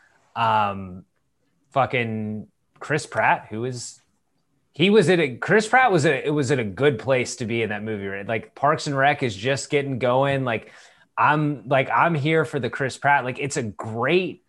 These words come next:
cast. Like, and it, like, can you imagine now, especially with, like, how movies get made now and how this goes? Like, we pulled together a, a base, like, hey,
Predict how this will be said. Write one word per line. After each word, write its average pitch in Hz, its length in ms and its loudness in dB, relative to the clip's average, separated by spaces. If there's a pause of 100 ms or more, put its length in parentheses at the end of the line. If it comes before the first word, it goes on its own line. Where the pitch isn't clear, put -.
(340)
cast. 160 460 0
Like, 135 140 -2
and 156 120 -2
it, 120 280 -12 (180)
like, 170 200 0
can 170 160 -2
you 208 100 2
imagine 147 680 0
now, 120 500 0
especially 123 480 -8
with, 110 120 -6
like, 110 180 -6 (300)
how 135 260 2
movies 127 440 -4
get 117 180 -6
made 113 220 -4
now 110 180 -2
and 107 80 -4
how 117 120 -2
this 110 140 -6
goes? 113 260 -4
Like, 110 200 -6 (120)
we 117 240 -8
pulled 139 340 -6
together 113 640 -2 (340)
a, 117 140 -2 (400)
a 120 120 -8 (480)
base, 120 380 -6
like, 123 160 -2
hey, 117 400 -4